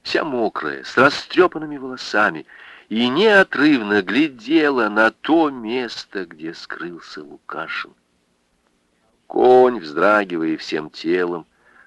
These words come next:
осторожно перебирал своими теплыми губами по ее плечам,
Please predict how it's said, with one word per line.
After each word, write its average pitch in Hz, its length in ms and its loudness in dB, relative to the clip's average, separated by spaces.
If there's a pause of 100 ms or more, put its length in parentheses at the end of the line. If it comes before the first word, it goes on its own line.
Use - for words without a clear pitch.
осторожно 90 720 -2
перебирал 80 540 -4
своими 73 420 -12
теплыми 80 560 -8
губами 143 600 -8
по - 100 -20
ее 71 200 -14
плечам, 110 680 -10